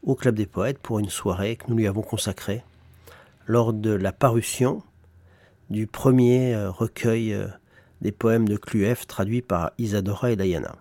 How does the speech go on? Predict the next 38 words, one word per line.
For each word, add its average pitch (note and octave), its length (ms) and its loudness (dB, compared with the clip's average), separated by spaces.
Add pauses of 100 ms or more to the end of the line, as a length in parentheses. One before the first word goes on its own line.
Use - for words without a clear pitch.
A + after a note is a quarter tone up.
(240)
Ça - 360 -4
va A2+ 100 4
être G#2+ 140 -2
aussi A2+ 240 -2
une G#2+ 80 2
occasion G#2 320 -4
pour F#2+ 180 -2
moi A#2+ 300 0 (420)
de B2 60 -10
vous A#2 120 0
faire A2+ 200 0
découvrir A2 580 -2 (180)
un B2+ 160 2
peu A#2+ 360 2 (680)
de A#2 100 4
la A#2 140 4
poésie A2 500 2
d'Isadora. G2+ 640 0 (840)
Et B2 80 4
puis C3 240 0
aussi, D#3 600 2
euh, A2 380 -2
parce - 180 -8
que - 80 -14
ça A2+ 160 -4
je A2 140 -4
ne A2 40 2
l'ai G#2+ 120 0
pas G#2+ 100 -2
encore G#2 300 -2
dit, A2 140 0
mais A2 80 2
c'est - 200 -8
important, C3 560 -4 (1200)
Isadora A#2 420 4
et A2 60 4
Diana A2 360 4
ont G2+ 120 0